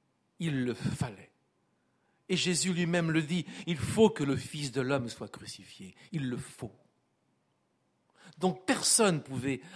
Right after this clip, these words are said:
arrêter le, la machine infernale, le, le processus. Mais quand même, les chefs religieux de cette époque, on ne va pas leur jeter la pierre, hein.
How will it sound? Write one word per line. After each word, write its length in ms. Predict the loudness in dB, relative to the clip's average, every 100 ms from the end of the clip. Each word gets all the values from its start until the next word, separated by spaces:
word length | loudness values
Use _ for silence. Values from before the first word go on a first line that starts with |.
| 2
arrêter 480 | 2 2 -2 0 -2
le, 200 | -2 -8 _ _ _ _ _ _ _ _ -18
la 120 | -10
machine 520 | -6 -4 -2 0 0
infernale, 560 | -2 -6 -8 -4 -2 -2
le, 200 | -2 -4
le 220 | -4 -8
processus. 1000 | -6 -2 -2 -2 -4 -8 -10 -16 -16 -18 _ _ _ _ _ _ _ _ _ _ _ _ _ _ _ _ -14
Mais 100 | -6
quand 140 | -2
même, 460 | 2 2 2 -4 -12 _ _ _ _ _ _ _ _ _ _ -14
les 60 |
chefs 260 | -4 -4 -4
religieux 580 | 0 0 2 0 2 0
de 100 | 0
cette 240 | -6 -6
époque, 320 | -6 0 0 0
on 40 |
ne 40 |
va 100 | -4
pas 160 | -2 0
leur 140 | -2
jeter 180 | -4 -6
la 100 | -4
pierre, 400 | -6 -4 -2 -2
hein. 140 | -6